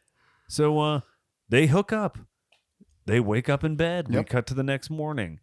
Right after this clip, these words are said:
Speaker 2: She got a little sugar.
Speaker 1: Yeah. You're like, "Okay, I guess Valerie was just super into this dude."
Speaker 2: <laughs>
Speaker 1: Then we walk out and realize, or Jay realizes that his son was at his apartment all night. Um,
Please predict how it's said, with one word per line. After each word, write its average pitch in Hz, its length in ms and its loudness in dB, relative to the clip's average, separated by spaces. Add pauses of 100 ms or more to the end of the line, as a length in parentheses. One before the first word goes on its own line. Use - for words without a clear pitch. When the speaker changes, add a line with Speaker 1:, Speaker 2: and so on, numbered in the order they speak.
Speaker 2:
She 113 80 -6
got 104 160 -4
a 110 60 -2
little 113 160 2
sugar. 120 380 -2 (280)
Speaker 1:
Yeah. 170 340 -2
You're 110 120 -6
like, 107 260 -6
"Okay, 90 520 -8
I 87 100 -6
guess 90 240 -4
Valerie 104 380 0
was 104 100 -4
just 107 240 -6 (100)
super 120 380 -2
into 98 140 -4
this 80 180 -8
dude." 71 320 -12 (280)
Speaker 2:
<laughs> - 280 -14
Speaker 1:
Then 131 260 0
we 139 140 6
walk 127 340 4
out 135 160 4
and 123 100 -4
realize, 131 460 0
or 110 160 4
Jay 123 220 0
realizes 117 640 0
that 117 200 2
his 120 200 0
son 113 320 -2
was 82 340 -6 (320)
at 95 160 0
his 85 140 -6
apartment 80 480 -4
all 80 180 -2
night. 71 420 -12 (500)
Um, 87 680 -2